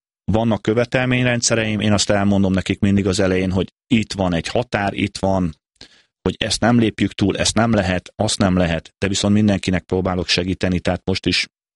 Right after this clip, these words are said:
két fiatal játékos, amelyet tudott menni, például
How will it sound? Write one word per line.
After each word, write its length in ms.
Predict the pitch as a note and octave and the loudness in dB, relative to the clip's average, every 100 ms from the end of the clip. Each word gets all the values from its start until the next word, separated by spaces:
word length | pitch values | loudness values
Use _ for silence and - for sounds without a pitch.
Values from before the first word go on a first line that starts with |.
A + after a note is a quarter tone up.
| - | -6
két 420 | F#2+ G2+ _ - _ _ | -2 -2 _ -20 _ _
fiatal 360 | - F#2 - F#2 | -2 -2 0 -2
játékos, 500 | F#2+ - F#2 F2+ - | -2 -4 -4 -4 0
amelyet 260 | F2+ F2 | 0 0
tudott 260 | - F#2 F2 | 0 -2 0
menni, 360 | F2 F2 F2 E2+ _ _ - | 0 2 0 -2 _ _ -6
például 400 | F2+ E2 D#2+ | -2 0 -2